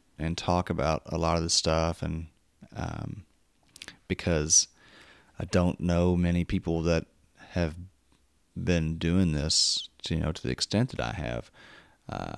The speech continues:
but I know that there are people that can identify with what I'm saying, uh,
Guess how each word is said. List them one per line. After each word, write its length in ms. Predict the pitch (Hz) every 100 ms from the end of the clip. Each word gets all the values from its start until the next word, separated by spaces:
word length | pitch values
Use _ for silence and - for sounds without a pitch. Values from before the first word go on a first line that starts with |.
| -
but 100 | 90
I 60 | 107
know 140 | 139
that 120 | 131
there 100 | 90 82
are 40 |
people 260 | 87 71 82
that 180 | 78 -
can 120 | - 92
identify 400 | 85 90 87 80
with 160 | 80
what 100 | 85
I'm 120 | 80 80
saying, 480 | - 101 87 80 - - - _ _ - 156 - -
uh, 200 | 50 50